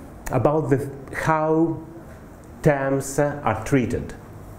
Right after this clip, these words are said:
Um, I will be more specific. We will dig in here.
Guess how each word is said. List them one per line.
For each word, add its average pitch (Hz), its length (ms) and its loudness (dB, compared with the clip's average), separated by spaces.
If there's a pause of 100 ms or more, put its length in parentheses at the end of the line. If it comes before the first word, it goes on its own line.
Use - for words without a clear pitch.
(2000)
Um, 107 480 2 (220)
I 123 140 2
will 131 160 6
be 131 140 4
more 123 520 4 (200)
specific. - 760 -4 (480)
We 117 100 6
will 110 400 2 (600)
dig 120 200 4
in 101 120 6
here. 87 340 2